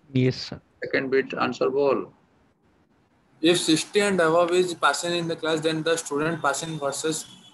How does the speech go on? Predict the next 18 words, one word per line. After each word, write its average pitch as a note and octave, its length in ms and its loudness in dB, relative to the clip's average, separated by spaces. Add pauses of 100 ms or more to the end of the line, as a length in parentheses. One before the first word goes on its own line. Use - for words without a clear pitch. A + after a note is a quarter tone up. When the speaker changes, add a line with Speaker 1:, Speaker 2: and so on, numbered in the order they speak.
(120)
Speaker 3:
those D3 220 2
not D3 300 0
passing D3 320 -2
turn D3+ 200 -6
the D#3 100 -2
test D#3 300 -4
in D#3 120 -6
randomly. C3 600 -6 (400)
Speaker 2:
We C#3+ 180 4
know D#3 220 4
that D#3 220 4
you D3+ 120 4
can D#3 180 2
read C#3+ 200 4
English. C3+ 680 0 (800)
I C#3 240 2
want C#3 320 2
answer C3+ 640 2